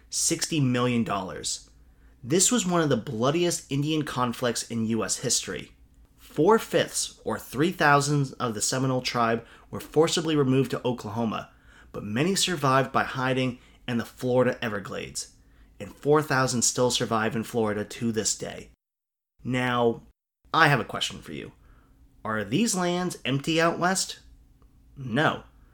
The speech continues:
So what do you think is going to happen when new tribes are forced west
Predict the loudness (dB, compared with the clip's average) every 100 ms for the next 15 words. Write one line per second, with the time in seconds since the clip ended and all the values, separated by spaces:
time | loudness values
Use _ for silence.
0 | _ -20 -6 -2 -2 0 0 0 -2 -2
1 | -2 0 2 2 0 -2 -2 -2 -4 -4
2 | -6 -2 0 0 -2 2 4 4 2 -2
3 | -10 0 4 4 2 0 0 0